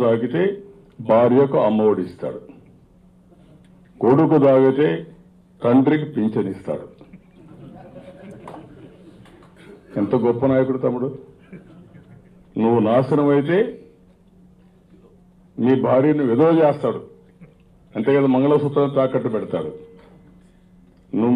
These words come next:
మీరు చనిపోతే మీ తండ్రిని కాపాడతాడు. ఇటువంటి నాయకుడు ఏం చెప్పాలి అంటే, భయము, భక్తి, ప్రజలు ఏమనుకుంటారు అనేది కూడా లేదు. ఒక అహంభావం వచ్చేసింది.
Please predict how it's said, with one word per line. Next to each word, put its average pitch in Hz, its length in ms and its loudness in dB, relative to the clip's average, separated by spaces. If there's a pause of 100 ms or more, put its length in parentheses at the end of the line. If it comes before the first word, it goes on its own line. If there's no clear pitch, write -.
మీరు 123 140 4
చనిపోతే 147 520 0
మీ 156 140 -2
తండ్రిని 139 360 0
కాపాడతాడు. 104 600 -4 (1600)
ఇటువంటి 107 300 -2
నాయకుడు 113 400 -2 (320)
ఏం 120 120 2 (100)
చెప్పాలి 135 400 -2 (800)
అంటే, 135 200 2 (180)
భయము, 139 500 4
భక్తి, 113 460 -2
ప్రజలు 127 380 -2
ఏమనుకుంటారు 123 680 0
అనేది 117 140 0
కూడా 120 200 0
లేదు. 110 240 -4
ఒక - 280 -8
అహంభావం 131 560 0
వచ్చేసింది. 90 640 -10